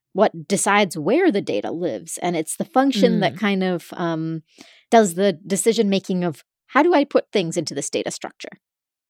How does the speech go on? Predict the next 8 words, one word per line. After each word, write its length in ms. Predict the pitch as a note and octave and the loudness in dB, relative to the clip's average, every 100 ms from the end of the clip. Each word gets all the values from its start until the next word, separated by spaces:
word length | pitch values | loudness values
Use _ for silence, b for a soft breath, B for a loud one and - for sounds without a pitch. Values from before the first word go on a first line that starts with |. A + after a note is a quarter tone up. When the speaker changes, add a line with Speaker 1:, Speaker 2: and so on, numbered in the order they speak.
| _ _ _ - | _ _ _ -2
Speaker 2:
Mm. 360 | G3 F3+ C3+ - _ _ _ B B B B | 0 0 -4 -12 _ _ _ B B B B
Okay, 220 | C#4+ C#4 - | 0 0 0
so 160 | C4+ | -2
it's 120 | C4 | -2
kinda 320 | - - D4+ D#4+ | -4 -6 -6 -4
like 540 | A3+ F#3 F3 - - b b b b _ | -2 0 -2 -6 -18 b b b b _
when 260 | F#3+ F#3+ | 0 2
you're 400 | F3+ F#3+ F#3+ F#3 | 2 2 2 0